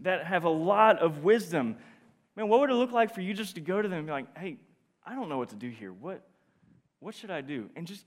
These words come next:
get some counsel, get some wisdom. You have small group leaders. You have, you have, if you wanna come ask me or, or Jocelyn, uh, us on staff, you have people in your life that would love to give you counsel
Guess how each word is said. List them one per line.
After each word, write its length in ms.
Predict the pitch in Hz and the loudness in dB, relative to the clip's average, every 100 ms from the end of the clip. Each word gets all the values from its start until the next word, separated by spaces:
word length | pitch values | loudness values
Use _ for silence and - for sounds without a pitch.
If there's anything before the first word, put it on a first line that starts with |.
| _ | _
get 260 | 180 196 - - | -8 -8 -10 -20
some 340 | - 170 156 - _ _ - | -18 -16 -16 -20 _ _ -18
counsel, 380 | 196 196 - | -16 -14 -14
get 200 | 117 156 | -12 -12
some 200 | 160 180 | -12 -16
wisdom. 420 | 165 160 131 110 92 _ _ _ _ _ _ _ _ _ _ | -14 -12 -12 -14 -16 _ _ _ _ _ _ _ _ _ _
You 140 | - 175 | -14 -14
have 80 | 156 | -14
small 340 | - 185 190 | -14 -10 -8
group 240 | 175 165 | -8 -8
leaders. 320 | 139 117 110 120 | -8 -8 -10 -10
You 140 | 185 | -8
have, 260 | 190 170 117 | -8 -8 -10
you 140 | 151 | -10
have, 140 | 170 147 - _ _ _ _ _ _ - | -10 -12 -18 _ _ _ _ _ _ -20
if 160 | 151 165 | -20 -16
you 60 | |
wanna 120 | 196 | -14
come 160 | 196 196 | -14 -12
ask 320 | 165 170 - _ | -10 -10 -14 _
me 400 | 160 185 190 170 | -10 -8 -6 -6
or, 140 | 143 151 | -4 -2
or 260 | 127 139 127 - - | -2 -6 -10 -18 -12
Jocelyn, 560 | 151 175 175 165 135 139 135 | -6 -4 -6 -10 -10 -12 -10
uh, 160 | - 185 | -6 -4
us 200 | 170 185 | -4 -4
on 100 | 180 | -8
staff, 420 | 165 - 180 151 - | -10 -8 -8 -8 -10
you 160 | 160 202 | -10 -6
have 280 | 202 202 | -4 -4
people 380 | 202 202 190 190 | -6 -12 -8 -6
in 120 | 156 | -6
your 140 | 156 156 | -6 -4
life 300 | 147 151 - | -2 -2 -2
that 120 | 113 | -6
would 200 | 139 120 | -6 -8
love 420 | 123 143 151 143 | -4 -2 -2 -4
to 300 | - 131 120 113 - _ _ _ _ _ _ | -10 -8 -6 -8 -16 _ _ _ _ _ _
give 220 | - 151 | -10 -10
you 280 | 147 135 117 113 _ | -8 -8 -8 -10 _
counsel 580 | 143 131 - 117 107 | -18 -16 -16 -16 -16